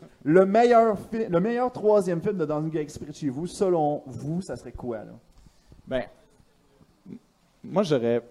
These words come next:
Speaker 2: à place du deux, j'aurais fini sur un espèce de gros, euh, cliffhanger vers le trois, comme la structure Star Wars, tu sais. Star Wars épisode, euh, cinq finissait sur un gros punch qui menait au six. C'est même, j'aurais fait ça. Fait que peut-être je, je m'arrangerais pour qu'il y ait deux autres films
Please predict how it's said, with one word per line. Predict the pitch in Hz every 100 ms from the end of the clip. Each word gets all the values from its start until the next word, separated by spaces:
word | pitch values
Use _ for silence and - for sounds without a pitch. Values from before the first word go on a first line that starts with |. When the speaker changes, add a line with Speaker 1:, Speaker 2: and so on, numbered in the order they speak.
| -
Speaker 2:
à |
place | 110 147 156 120
du | 113
deux, | 143
j'aurais | 139 113 104
fini | - 120 123 139
sur | - 110
un | 104 101
espèce | - 123
de | 110 104
gros, | 101 113 123 110
euh, |
cliffhanger | - 127 120 113 110 120
vers | 113 104
le | 98
trois, | - 110 104 185 - _ -
comme | 156 160 127
la | 104 107
structure | - 120 143
Star | 135 113 95
Wars, | 104 95
tu | - 107
sais. | 113
Star | - 107
Wars | 107 107
épisode, | 110 107 98
euh, | 98 87 90 92 _ _
cinq | - 117 127 135
finissait | - 113 - 127
sur | - 107
un |
gros | 101 110
punch | 113 123 131 131
qui | 113
menait | 107
au | 113
six. | 107 123 - - - _
C'est | -
même, | 131
j'aurais | 135 113
fait | 104
ça. | - 104
Fait | 101
que | 98 101 101 - _ - - _ -
peut-être | 156 135
je, | 127 _ _ _
je | - - 110
m'arrangerais | 117 123 117 139
pour | -
qu'il |
y | 113
ait |
deux | 110 113
autres | 107 -
films | 101